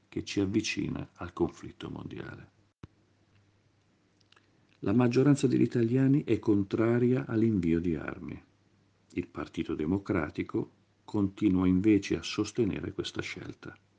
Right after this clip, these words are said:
e lo ha fatto anche il sei ottobre al Parlamento europeo. Con che faccia Letta si è presentato alla manifestazione di Roma?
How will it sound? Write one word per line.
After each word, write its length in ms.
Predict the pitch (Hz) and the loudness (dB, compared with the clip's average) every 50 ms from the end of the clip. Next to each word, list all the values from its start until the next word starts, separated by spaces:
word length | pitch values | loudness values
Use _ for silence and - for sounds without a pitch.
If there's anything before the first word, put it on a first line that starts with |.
| _ _ _ _ _ _ _ _ _ - | _ _ _ _ _ _ _ _ _ -12
e 120 | - - 98 | -2 2 4
lo 140 | 98 104 107 | 6 6 4
ha 40 | |
fatto 460 | 107 - - 95 87 - - - 95 95 | 4 0 -2 -2 -2 -2 -4 -4 -2 -2
anche 340 | 107 104 101 98 98 - | -2 -2 -2 -4 -4 -4
il 140 | 90 82 - | -6 -4 -4
sei 340 | - - - 113 104 98 90 | -6 -6 0 2 4 6 6
ottobre 640 | 80 - - - - 90 85 85 - 87 - - - _ _ _ _ _ _ - _ | 4 2 -4 -6 -4 -4 -4 -2 -2 -4 -4 -6 -6 _ _ _ _ _ _ -20 _
al 200 | - 120 110 110 | -4 -4 -4 -4
Parlamento 680 | - - 120 113 117 117 95 82 82 76 76 - - - | -2 -2 -2 -2 0 -2 -2 -2 -4 -6 -8 -10 -8 -6
europeo. 720 | - - - - - - - 85 - 69 - - - - _ _ _ _ _ _ _ _ _ _ _ - _ _ _ _ _ - | -4 -4 -4 -6 -10 -12 -14 -16 -14 -14 -14 -16 -18 -20 _ _ _ _ _ _ _ _ _ _ _ -20 _ _ _ _ _ -8
Con 280 | - - 135 147 147 | 0 2 4 4 4
che 140 | 147 - 147 | 2 0 -2
faccia 720 | - - - 117 98 90 - - - - 78 73 - - _ _ _ _ _ - | -2 2 2 2 2 0 -4 -8 -8 -6 -6 -6 -8 -12 _ _ _ _ _ -6
Letta 480 | - - 92 95 101 98 98 - - 90 | 0 4 4 4 4 2 0 -4 -6 -6
si 180 | - - 92 | -4 -2 -2
è 60 | 90 87 | -2 0
presentato 1000 | - 87 80 80 - 82 80 78 - - 87 87 82 80 - - 90 90 90 - | 0 0 -2 0 0 -2 -4 -4 -4 -2 2 2 2 2 -2 -6 -6 -6 -6 -8
alla 240 | - 90 90 85 82 | -8 -4 -4 -2 -2
manifestazione 1300 | 82 82 80 78 76 - - - - - - 85 - - - - - 95 95 92 87 82 80 78 - _ | -2 -2 -4 -4 -6 -8 -10 -12 -12 -12 -12 -14 -12 -12 -12 -4 0 2 4 4 2 0 -2 -6 -12 _
di 140 | - - 76 | -8 -6 -4
Roma? 440 | 76 73 90 107 113 120 123 131 | 0 0 2 2 4 2 2 0